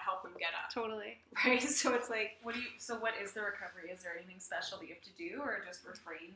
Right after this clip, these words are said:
Speaker 3: from
Speaker 1: The recovery,
Speaker 3: certain things?
Speaker 1: <laughs> you, there's a few things, like, you can't take. Um, you don't wanna take Advil or anti-inflammatories because the goal is that you told the body to kind of move into
Speaker 3: Respond.
Speaker 1: this, like, um, this healing cascade, so you don't wanna
Speaker 3: Mm-hmm.
Speaker 1: stop that process.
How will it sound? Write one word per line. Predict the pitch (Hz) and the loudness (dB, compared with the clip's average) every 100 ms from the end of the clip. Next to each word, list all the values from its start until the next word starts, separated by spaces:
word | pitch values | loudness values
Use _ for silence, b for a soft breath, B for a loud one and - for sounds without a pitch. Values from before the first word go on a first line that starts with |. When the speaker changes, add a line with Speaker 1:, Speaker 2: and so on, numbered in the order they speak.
| - | -6
Speaker 3:
from | 202 208 | -2 4
Speaker 1:
The | 269 | 4
recovery, | - - 254 254 254 - | 4 2 2 4 4 4
Speaker 3:
certain | 262 320 | 4 4
things? | - 320 - - | 6 6 4 0
Speaker 1:
<laughs> | |
you, | 254 262 269 262 247 | 0 2 4 2 2
there's | 247 | 2
a | 277 | 2
few | 262 | 0
things, | 262 247 | 2 2
like, | 240 240 | 2 -2
you | 240 | -6
can't | 214 - | -6 -6
take. | 208 190 233 - b b b b | -4 -4 -4 -10 b b b b
Um, | 208 202 220 | 0 0 0
you | |
don't | 233 | 0
wanna | 233 214 | 0 -2
take | 214 214 - | 0 -2 0
Advil | 196 190 202 202 202 202 196 202 | 0 2 0 0 2 0 -2 -4
or | 190 190 196 | -2 -2 -2
anti-inflammatories | 202 202 214 214 214 214 202 202 | -6 -8 -8 -8 -6 -4 -4 -4
because | 202 190 190 | -8 -10 -10
the | |
goal | - 202 208 208 | -8 -4 -4 -2
is | 240 | -4
that | - - | -4 -10
you | 208 _ _ _ _ _ _ _ - - | -16 _ _ _ _ _ _ _ -12 -6
told | 208 208 | -4 -4
the | - | 2
body | 185 190 208 220 | 4 4 2 -4
to | - 190 185 | -8 -8 -8
kind | 202 196 | -10 -10
of | 190 - - 208 | -10 -14 -12 -6
move | 202 | -2
into | 196 - - | -2 -4 -4
Speaker 3:
Respond. | |
Speaker 1:
this, | 202 233 - 208 - | -4 -6 -8 -12 -4
like, | 208 - - b b b - | -2 -2 -4 b b b 0
um, | 202 - 208 | 0 -2 -8
this | 202 | -8
healing | - 226 214 240 | -2 -2 -2 -2
cascade, | 226 - 226 240 | -2 -2 -2 -2
so | 208 | -2
you | |
don't | 214 | -4
wanna | 208 190 | -2 -2
Speaker 3:
Mm-hmm. | - - | -2 0
Speaker 1:
stop | 190 - | 0 0
that | 208 208 | 0 -2
process. | 226 214 254 302 | -4 -4 -2 -4